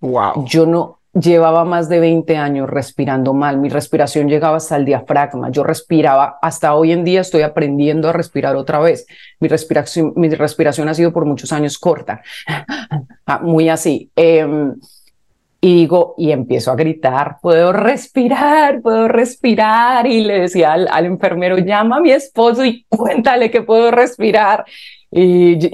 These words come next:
Speaker 2: lo hice llamar a mi esposo. Bueno, gritaba, para mí esto fue un juguete. Y de ahí en adelante, al otro día yo me tomé una foto que es impactante. Me tomé una foto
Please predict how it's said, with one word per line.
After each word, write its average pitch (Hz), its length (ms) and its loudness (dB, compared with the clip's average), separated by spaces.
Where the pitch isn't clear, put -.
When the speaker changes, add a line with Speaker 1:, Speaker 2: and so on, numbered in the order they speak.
Speaker 2:
lo 175 200 4
hice 233 320 2
llamar 175 300 0
a 175 80 0
mi 190 120 -2
esposo. 156 420 -2
Bueno, 147 360 0
gritaba, 135 640 0
para 160 160 -2
mí 139 100 -6
esto 131 220 -6
fue 160 180 0
un 139 80 -6
juguete. 160 680 -2
Y 208 220 4
de 190 80 4
ahí 185 180 4
en 190 120 2
adelante, 190 680 0
al 160 160 0
otro 156 220 0
día 170 160 4
yo 151 100 -4
me 156 140 -2
tomé 165 200 0
una 143 180 -2
foto 156 280 0
que 160 120 -2
es 151 220 -8
impactante. 151 840 -4
Me 151 140 -4
tomé 143 120 -4
una 143 140 -4
foto 165 420 -2